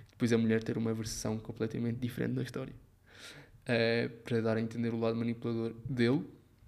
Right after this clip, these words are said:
que é o que passa, ou então dela, ou então, porque não sabemos, claro, não sabemos quem é que está a mentir nesta história.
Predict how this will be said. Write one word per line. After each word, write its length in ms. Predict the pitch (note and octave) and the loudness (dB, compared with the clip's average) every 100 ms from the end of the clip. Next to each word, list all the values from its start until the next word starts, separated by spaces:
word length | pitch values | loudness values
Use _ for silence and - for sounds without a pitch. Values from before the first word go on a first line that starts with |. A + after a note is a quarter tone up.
| - - | -20 -6
que 80 | |
é 40 | B2 | -4
o 40 | |
que 100 | - | -4
passa, 360 | - B2 A#2 C#3 | 2 4 4 -2
ou 100 | C3 | 2
então 240 | C3+ C#3+ E3 | 2 2 2
dela, 300 | C3+ B2 A#2+ - - | 2 0 -4 -12 -10
ou 100 | C#3 | -10
então, 260 | - - | -8 -14
porque 200 | - - | -12 -4
não 80 | A#2 | -4
sabemos, 300 | A#2 A#2 A#2 - - | 0 0 0 -6 -18
claro, 180 | - A2 | -8 -8
não 80 | A2 | -6
sabemos 240 | G#2+ A#2+ | -6 -6
quem 120 | - A#2 | -4 -6
é 40 | |
que 60 | A2+ | -4
está 100 | A2 | -4
a 40 | |
mentir 300 | A2+ A2+ - - - - - - | -4 -8 -12 -16 -20 -20 -20 -16
nesta 220 | - A2 A#2 | -10 -4 -4
história. 340 | A#2+ A#2+ B2 | -4 -6 -6